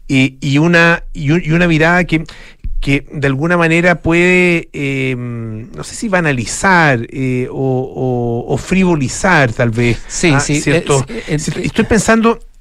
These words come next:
Speaker 1: eh, eh, a propósito del libro, pero también a propósito de este anuncio que se hizo de la,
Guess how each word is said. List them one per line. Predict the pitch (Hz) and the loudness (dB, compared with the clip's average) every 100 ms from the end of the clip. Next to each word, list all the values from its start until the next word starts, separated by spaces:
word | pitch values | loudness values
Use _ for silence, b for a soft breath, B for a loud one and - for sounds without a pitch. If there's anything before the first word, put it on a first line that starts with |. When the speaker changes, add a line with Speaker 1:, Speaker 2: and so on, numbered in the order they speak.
| - | -14
Speaker 1:
eh, | - 165 - | -6 -6 -6
eh, | 156 - 160 | -10 -6 -6
a | 151 | -4
propósito | 147 175 208 214 | -4 -2 0 2
del | 180 156 | 4 4
libro, | 196 185 | 4 4
pero | 160 | 2
también | 165 226 | 2 2
a | |
propósito | 240 202 208 214 220 202 | 0 0 0 0 0 2
de | 185 185 170 | 2 0 -4
este | - 160 | -4 -2
anuncio | 180 175 | 0 -2
que | 180 160 | -4 -2
se | 151 | -2
hizo | 151 180 165 | -2 -2 0
de | 139 | 2
la, | 120 117 | 0 0